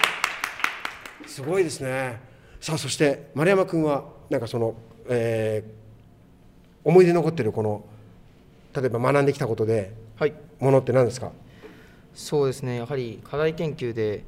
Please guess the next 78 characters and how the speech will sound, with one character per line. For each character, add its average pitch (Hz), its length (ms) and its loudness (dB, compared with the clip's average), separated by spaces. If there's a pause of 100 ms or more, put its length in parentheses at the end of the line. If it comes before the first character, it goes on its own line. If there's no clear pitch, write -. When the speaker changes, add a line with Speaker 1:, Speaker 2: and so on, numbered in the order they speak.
Speaker 2:
そ - 120 -12
の 110 60 -8
教 147 180 2
養 160 160 2
模 151 100 -4
型 156 160 -2
制 151 120 -12
作 123 140 -12
の 107 60 -12
コ 180 140 -6
ン 175 40 -6
テ 143 100 -6
ス - 80 -14
ト 113 80 -8
に 110 60 -8
出 139 100 2
る 139 60 -2
こ 117 100 -6
と 113 80 -6
が 101 140 -8
で 113 100 -8
き 143 60 -4
な 139 100 -2
か 117 60 -6
っ 113 60 -6
た 110 100 -6
の 104 60 -6
で 101 100 -8
す 113 100 -12
が、 110 100 0
Speaker 1:
う 139 60 4
ん。 123 160 0 (180)
Speaker 2:
そ - 120 -16
の 107 60 -12
代 - 140 -2
わ 160 80 6
り 165 80 0
に 151 280 -2 (360)
強 156 200 2
度 208 100 4
試 208 100 -6
験 120 180 -4
と 104 80 -8
呼 104 60 -6
ば 104 100 -8
れ 104 80 -6
る 104 260 -6 (480)
橋 165 180 -4
一 147 200 -6
つ 127 120 -10
が 107 140 -6
ど 120 120 -8
の 139 100 -8
く 165 80 -8
ら 160 100 0
い 156 60 -2
の 151 120 -2
重 147 140 -2
さ 151 100 -6
に 139 100 -6
耐 143 140 -4
え 143 40 4
れ 143 80 4
る 127 40 -4
の 113 120 -8
か 123 140 -6
と - 80 -10
い 104 220 -8
う - 140 -14
試 95 100 -12
験 117 180 -6
を 107 60 -8
し - 80 -16
た 110 100 -8
結 113 220 -10
果、 123 260 2
Speaker 1:
は 113 140 -6
い。 101 120 -12